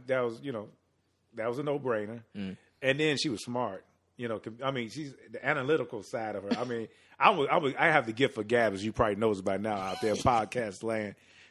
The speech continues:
Speaker 1: But, uh, <laughs> but she was very analytical, very sharp, and, and very ambitious. And so, I, you know, those kind of things, I, I, those kind of qualities,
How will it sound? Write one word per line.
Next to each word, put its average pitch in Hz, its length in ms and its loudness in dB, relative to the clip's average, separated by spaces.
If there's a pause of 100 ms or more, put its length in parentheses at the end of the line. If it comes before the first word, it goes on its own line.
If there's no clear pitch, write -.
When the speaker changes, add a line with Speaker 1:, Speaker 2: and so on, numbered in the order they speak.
(120)
Speaker 1:
But, 160 220 8
uh, 156 140 8 (120)
<laughs> - 880 6 (540)
but 160 140 4
she 277 160 0
was 214 100 -4
very 175 220 4
analytical, 143 500 2
very 165 200 0
sharp, 139 380 -2
and, 107 180 -10
and 110 180 -8
very 170 200 0
ambitious. 117 680 -6 (420)
And 151 140 -2
so, 147 600 0 (720)
I, 190 260 -2
you 180 120 -6
know, 175 80 2
those 208 260 2
kind 180 180 2
of 147 100 -4
things, 165 220 -2
I, 127 240 0
I, 127 60 -4
those 156 220 2
kind 147 160 2
of 135 60 -6
qualities, 135 520 -2